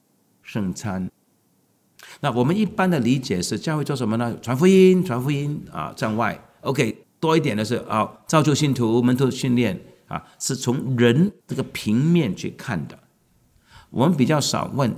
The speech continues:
神要做什么，如何做。N G就是神的如何做那个如何。神做什么？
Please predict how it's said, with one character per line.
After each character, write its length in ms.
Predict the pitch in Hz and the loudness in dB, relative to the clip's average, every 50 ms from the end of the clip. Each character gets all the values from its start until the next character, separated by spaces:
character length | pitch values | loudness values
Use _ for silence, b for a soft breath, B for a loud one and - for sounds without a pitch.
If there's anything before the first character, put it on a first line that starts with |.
| - - - | -8 -14 -12
神 960 | - - - - - - - - - 113 110 123 151 196 240 - - - - - - _ _ _ _ | -8 -6 -6 -4 -4 -4 -4 -2 0 2 4 4 4 4 4 2 -2 -12 -16 -20 -20 _ _ _ _
要 240 | - 139 131 104 87 | -6 -4 -2 -2 -4
做 180 | - - 90 80 | -4 -4 -6 -6
什 160 | - - - | -6 -8 -10
么， 280 | - 78 76 - - _ _ _ - | -10 -10 -10 -12 -14 _ _ _ -4
如 180 | 95 107 120 | -2 0 0
何 160 | 123 123 92 | 0 0 -4
做。 420 | 90 - - 95 65 - - - _ _ _ _ _ _ _ _ _ _ _ | -4 -4 -6 -6 -8 -8 -10 -18 _ _ _ _ _ _ _ _ _ _ _
N 240 | - 139 143 151 143 | -2 0 0 0 -2
G 240 | - - 139 113 87 | -2 -2 -2 -2 0
就 180 | - 107 95 | 0 -4 -4
是 400 | 90 - - 87 71 - - - b b b b b b b b b b b _ _ | -4 -6 -8 -8 -8 -10 -12 -18 b b b b b b b b b b b _ _
神 480 | - - - - - - - 101 117 117 | -12 -8 -6 -4 -2 0 2 2 2 0
的 220 | - 117 - - - | 0 -4 -4 -4 -8
如 380 | 104 95 104 107 107 117 135 151 | -4 0 2 4 4 4 4 2
何 320 | 139 - - - 92 98 | -2 -4 -4 -2 -2 -2
做 280 | - - 135 113 98 98 | -2 -2 -2 -2 0 0
那 100 | 101 98 | -2 -2
个 100 | 92 90 | -4 -4
如 260 | 85 85 85 90 110 | -4 -4 -2 -2 -2
何。 360 | - - - 71 - - - - _ _ b b b b b b b b b b | -4 -4 -8 -10 -10 -12 -16 -20 _ _ b b b b b b b b b b
神 240 | b - - 160 170 | b -2 0 2 2
做 100 | 220 220 | 2 4
什 140 | 170 180 165 | 4 4 4
么？ 260 | 180 196 240 254 | 4 4 2 0